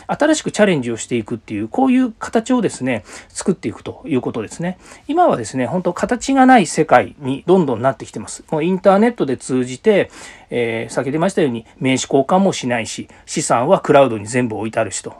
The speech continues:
資産じゃないですね。まあ、いろんな成果物なんかもクラウドに置いてあったりとか、あとコンピューターがいろいろ処理をしてくれたりとかですね、本当無形の資産が、えー、自分には存在する社会になっています。ということになりますと、どうやって自分自身がですね、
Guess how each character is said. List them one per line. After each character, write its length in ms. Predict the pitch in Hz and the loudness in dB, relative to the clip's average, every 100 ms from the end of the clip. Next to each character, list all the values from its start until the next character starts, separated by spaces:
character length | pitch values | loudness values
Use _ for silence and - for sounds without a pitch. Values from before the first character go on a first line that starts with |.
| - | -16
資 240 | - - | -8 -6
産 220 | - 110 | -6 -8
じ 80 | 104 | -8
ゃ 20 | |
な 100 | 101 | -8
い 60 | 98 | -10
で 80 | - | -6
す 100 | 214 | -2
ね。 160 | 220 - | -2 -2
ま 60 | 120 | -4
あ、 20 | |
い 40 | |
ろ 120 | 120 | -2
ん 20 | 131 | -4
な 80 | |
成 220 | 127 147 139 | 4 4 6
果 100 | 123 | 4
物 200 | 113 113 | 2 -10
な 60 | |
ん 40 | 101 | -8
か 100 | 101 | -8
も 80 | 104 | 0
ク 100 | 127 | 4
ラ 100 | 123 | 4
ウ 40 | |
ド 80 | 104 | 0
に 80 | 101 | -8
置 140 | 110 | -8
い 40 | 113 | -2
て 60 | |
あ 20 | |
っ 60 | 113 | -2
た 80 | - | -4
り 80 | 107 | -12
と 100 | 113 | -8
か、 140 | - - - - | -8 -10 -20 -4
あ 80 | 151 | -2
と 80 | |
コ 140 | 151 190 | 2 0
ン 60 | |
ピ 100 | 185 | 2
ュ 20 | 196 | 0
ー 40 | |
タ 100 | 214 | 2
ー 20 | |
が 80 | 226 | 4
い 60 | 143 | 4
ろ 80 | |
い 20 | 123 | 0
ろ 60 | |
処 160 | - 139 | 0 0
理 100 | 110 | 0
を 60 | |
し 80 | - | -6
て 80 | - | -8
く 100 | 113 | -8
れ 80 | 117 | -6
た 80 | 113 | -6
り 100 | 107 | -8
と 60 | |
か 80 | 107 | -14
で 60 | 107 | -10
す 100 | 131 | -8
ね、 140 | 120 - - | -8 -10 -10
本 160 | - 220 | -2 0
当 100 | 180 | 2
無 160 | 139 | 2
形 280 | 156 262 269 | 2 4 4
の 300 | 277 277 277 | 4 2 2
資 180 | 247 269 | 0 0
産 340 | 254 196 156 | 2 2 2
が、 360 | 165 202 175 117 - - - | 0 2 4 2 -4 -20 -2
え 60 | 147 | -2
ー、 20 | |
自 160 | 135 | 0
分 200 | 147 165 | 0 2
に 80 | 190 | 4
は 100 | 185 | 2
存 260 | - 160 160 | 2 0 2
在 160 | 160 | 2
す 80 | 151 | 2
る 60 | 151 | -2
社 140 | 160 | 0
会 140 | 143 110 | 0 -2
に 80 | |
な 80 | 107 | -4
っ 40 | 104 | -10
て 80 | - | -12
い 20 | |
ま 80 | - | -16
す。 140 | - | -20
と 160 | - 240 | -4 -2
い 20 | |
う 60 | |
こ 100 | 240 | 0
と 80 | 247 | 0
に 120 | 208 | 0
な 100 | 180 | 0
り 80 | 180 | 2
ま 120 | 214 220 | 2 0
す 120 | - | 2
と、 240 | 262 220 - - - - | 4 4 0 -18 -20 0
ど 180 | 302 | 2
う 40 | 302 | 4
や 120 | 262 | 2
っ 60 | - | 0
て 120 | 285 | 0
自 180 | 185 180 | 0 2
分 160 | 214 | 4
自 280 | 214 214 180 | 2 0 -2
身 60 | 127 | -4
が 80 | |
で 80 | 113 | -4
す 120 | 107 165 | -6 -6
ね、 140 | 160 | -8